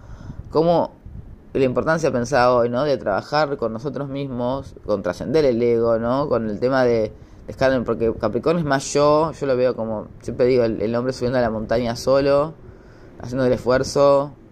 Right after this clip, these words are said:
solo, para que, con esfuerzo que vendrán los frutos, ¿no? No digo que no hay que esforzarse y las cosas pasan, pero va a ser de otra manera, me parece, ¿no? Igual me gustaría hacer un debate, esto también, va a estar interesante debatirlo, no hablar yo de esto, porque tampoco es que sé tanto.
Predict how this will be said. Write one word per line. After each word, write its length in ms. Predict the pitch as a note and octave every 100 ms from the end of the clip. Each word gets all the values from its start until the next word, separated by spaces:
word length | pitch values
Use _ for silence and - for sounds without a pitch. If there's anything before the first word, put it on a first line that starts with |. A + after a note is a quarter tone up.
| - - -
solo, 500 | - B2 C#3 C#3+ D#3
para 220 | - F#2+ -
que, 280 | G2+ - -
con 180 | A2 G#2+
esfuerzo 560 | G#2 B2+ C3+ C#3 C#3
que 100 | G#2
vendrán 480 | F#2 D#2+ G2+ A2+ A#2
los 120 | A2+
frutos, 280 | - A2+ G2+
¿no? 80 | A#2+
No 120 | D3
digo 140 | D3+
que 120 | B2 G#2+
no 80 |
hay 60 | A#2+
que 80 | A2+
esforzarse 480 | G#2 - A2+ F#2+ A2
y 40 |
las 120 | G2
cosas 260 | - A2 G2+
pasan, 400 | - G2+ G2 F#2+
pero 360 | C#3 D#3 D#3 - - - - - -
va 80 | D#3
a 40 | F3
ser 140 | A3+
de 40 |
otra 160 | G#3+ D3+
manera, 340 | G#2 D3+ F3
me 100 | G#2+
parece, 360 | F#2+ F#2+ G#2 F2+
¿no? 300 | A2+ C#3 - - - -
Igual 220 | B2+ F3
me 80 | F#3
gustaría 260 | - A2+
hacer 200 | A#2+ A2+
un 80 | A2+
debate, 340 | G2+ B2 B2
esto 140 | G#2 F#2+
también, 260 | G#2 G#2
va 40 | G2
a 20 |
estar 160 | - B2
interesante 380 | A2+ B2+ C3+
debatirlo, 500 | B2+ F2 F2 B2+ A2+
no 80 | A2+
hablar 220 | A2 G#2+
yo 200 | G2 A2+
de 100 | A2
esto, 220 | A#2 A#2+ G#2+
porque 160 | G2+
tampoco 260 | E2 G2 B2
es 60 |
que 60 | -
sé 100 | A2
tanto. 260 | G#2 G2